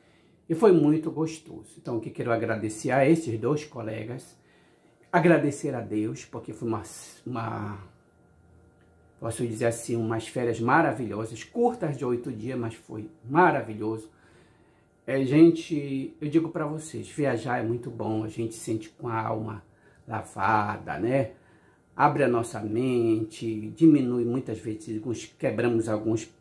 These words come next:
tabus, preconceitos. Isso é importante para o ser humano. Quando você, se, se você tem condições, faça. Conheci vários amigos meus que passaram a vida inteira sem sair nem mesmo da onde moravam.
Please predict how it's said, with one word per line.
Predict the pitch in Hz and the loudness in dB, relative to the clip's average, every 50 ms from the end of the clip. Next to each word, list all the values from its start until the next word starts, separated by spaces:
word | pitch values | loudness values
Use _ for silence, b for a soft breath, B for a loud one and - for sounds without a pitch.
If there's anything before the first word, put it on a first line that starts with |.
| _ _ _ | _ _ _
tabus, | - 117 104 104 - - 135 135 131 120 - - 104 - - | -4 -4 -4 -4 -6 -6 -4 -2 -2 -2 -4 -8 -10 -12 -12
preconceitos. | - - 139 120 - - 107 107 - - - - 113 120 131 113 113 113 - - - - - - B B B B B B | -4 -2 0 0 -2 -2 -10 -12 -12 -12 -10 -6 -4 -2 0 0 0 -2 -4 -10 -14 -14 -16 -18 B B B B B B
Isso | - 214 - 220 | -4 -2 2 4
é | 196 | 4
importante | 180 - - 190 180 - - 175 170 160 - - | 2 2 0 -2 -2 0 2 4 4 4 2 -2
para | - 110 123 117 | -8 -10 -10 -10
o | |
ser | - - - 127 | -12 -12 -12 -12
humano. | 117 117 117 110 110 110 - | -10 -10 -10 -12 -12 -14 -10
Quando | - 131 120 | -8 -6 -4
você, | 123 147 - - 143 - - - _ _ _ | -4 -2 0 0 -2 -2 -4 -12 _ _ _
se, | - - 117 | -12 -12 -10
se | - - - 139 | -10 -8 -10 -8
você | 123 123 113 - 190 214 233 | -6 -6 -2 2 4 4 4
tem | 220 208 202 175 | 4 2 -2 -2
condições, | - 160 147 143 123 117 - - 143 135 127 113 - - b b b b b b b b | 0 0 -2 0 -2 -4 -8 -6 -6 -4 -4 -6 -8 -12 b b b b b b b b
faça. | - - - - 156 135 113 - - - - - - - _ _ _ _ _ - - | -20 -8 -2 2 4 4 4 2 -2 -10 -12 -14 -16 -18 _ _ _ _ _ -20 -12
Conheci | - 120 123 120 120 113 - - - 117 110 113 110 110 - b b b b b b b b b b _ _ - | -6 -4 -2 -2 -2 -4 -4 -6 -4 -2 -2 -2 -2 -4 -8 b b b b b b b b b b _ _ 0
vários | 113 156 170 170 160 151 139 120 | 6 8 8 8 8 6 2 0
amigos | 120 120 123 123 123 113 113 107 - | -2 -2 0 0 -2 -2 -4 -6 -6
meus | 123 120 117 117 - | -4 -2 -2 -2 -4
que | - | -8
passaram | - - 110 107 - - 123 117 | -12 -12 -12 -10 -10 -8 -6 -6
a | 110 | -6
vida | 104 - 151 180 175 175 | -2 2 4 4 6 6
inteira | 165 160 160 - - 123 120 120 120 120 120 | 6 4 4 2 -2 -2 -2 -2 -2 -2 -6
sem | 117 - - - 143 135 | -10 -8 -2 0 0 0
sair | 120 - - 127 135 127 | 0 -2 -4 -4 0 4
nem | 135 175 214 | 6 6 8
mesmo | 185 160 160 170 170 165 147 | 8 8 8 8 6 4 0
da | 143 143 135 | -2 -2 -2
onde | 135 147 143 135 | -2 -2 -2 -4
moravam. | 131 131 139 139 - - - - - - | -4 -4 -4 -4 -6 -6 -8 -10 -14 -18